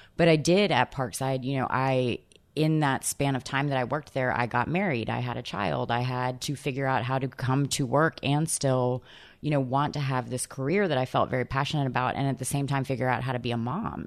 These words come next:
And Sean has kids and at the time had two children and had a wife and had a family. And he was absolutely integral in showing me that it was okay.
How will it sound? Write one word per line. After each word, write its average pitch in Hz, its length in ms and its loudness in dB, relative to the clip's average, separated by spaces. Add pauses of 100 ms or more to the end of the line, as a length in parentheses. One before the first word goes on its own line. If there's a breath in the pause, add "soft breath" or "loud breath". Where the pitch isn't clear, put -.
(120)
And 139 400 0 (420 loud breath)
Sean 147 1000 2 (360)
has 175 320 0
kids - 480 -4 (100)
and 139 320 0
at 131 120 0
the 135 60 0
time 127 260 -2
had 151 360 0 (220)
two 131 220 0
children 120 440 0
and 123 160 0
had 120 180 0
a 117 60 2
wife 113 360 -2
and 123 100 -2
had 120 140 0
a - 20 -4
family. 123 500 -2
And 120 220 -2 (480 loud breath)
he 175 300 0
was 143 400 4 (120)
absolutely 139 680 2 (120)
integral 131 760 2
in 135 180 0
showing 139 500 2
me 127 200 2
that 123 220 0
it 127 220 2
was 135 380 2 (100)
okay. 143 800 2